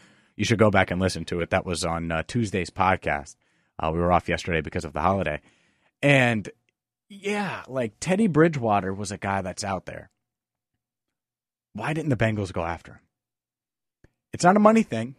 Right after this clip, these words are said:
They have some money available. They have cap space. That was one. And then looking back, I, I just wish they would have gotten some kind of right tackle. Cameron Fleming was the guy I wrote about,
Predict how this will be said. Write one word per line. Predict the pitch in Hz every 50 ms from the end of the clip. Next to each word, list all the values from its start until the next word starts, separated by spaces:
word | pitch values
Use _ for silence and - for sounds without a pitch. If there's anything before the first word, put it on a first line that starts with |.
| _
They | 135 143
have | 151 160 175 175
some | - 185 180
money | 180 170 160 151
available. | 139 117 113 101 101 95 107 113
They | 113 117
have | 139 156 -
cap | - 117 104 -
space. | - - 92 85 85 - - - _ _ _ _ _ _ _ _ _ _ _ _ _ _ _ -
That | 110 135 147 170 -
was | 196 175 147
one. | 135 160 160 156 160 156 151 143 - _ _ _ _ _ _ _
And | - 143 160
then | 165 165 170 185
looking | 202 220 - 233 190 156
back, | 143 151 156 175 175 - - -
I, | 127 127 -
I | - 143 170
just | 156 151 131 -
wish | 127 131 139 123 -
they | - 123
would | 113 110 107
have | 98 95
gotten | 113 107 101 98
some | - 104
kind | 95 - 104 95
of | 90 85
right | 90 87 92 -
tackle. | - 87 80 82 - 85 80 - _ _ _ _ _ _ _ _ _ _ _ _ _
Cameron | - - 185 196 185 165 139
Fleming | - - 151 147 156 151 147
was | 143 127
the | 139
guy | 127 131 131 131 127
I | 127
wrote | 127 127 131 131
about, | 127 123 131 123 123 - -